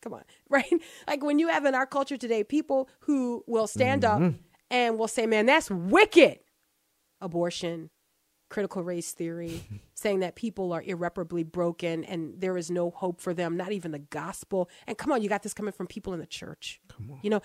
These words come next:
Speaker 1: and people stand up and say, "That's wicked. Drive it out. Drive it out," right?
Speaker 2: Hmm.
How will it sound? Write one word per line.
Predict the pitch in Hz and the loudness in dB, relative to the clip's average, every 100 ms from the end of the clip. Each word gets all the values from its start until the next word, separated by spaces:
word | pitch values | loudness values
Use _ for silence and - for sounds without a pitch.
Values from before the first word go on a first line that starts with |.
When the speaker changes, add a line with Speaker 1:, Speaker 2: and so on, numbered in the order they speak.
| - - | -6 -4
Speaker 1:
and | 226 | 0
people | 254 240 | 0 0
stand | 240 220 | 0 0
up | |
and | 208 | -2
say, | 185 | -2
"That's | 190 214 - | 0 0 -2
wicked. | 165 233 233 196 - - | 4 4 6 0 0 -14
Drive | 160 214 226 208 | 0 4 6 6
it | |
out. | 202 185 170 _ 170 | 4 4 2 _ -6
Drive | 208 254 254 | 4 8 8
it | 226 | 8
out," | 202 185 - _ - | 6 4 2 _ 2
right? | 214 277 320 _ _ | 4 4 2 _ _
Speaker 2:
Hmm. | 104 | -8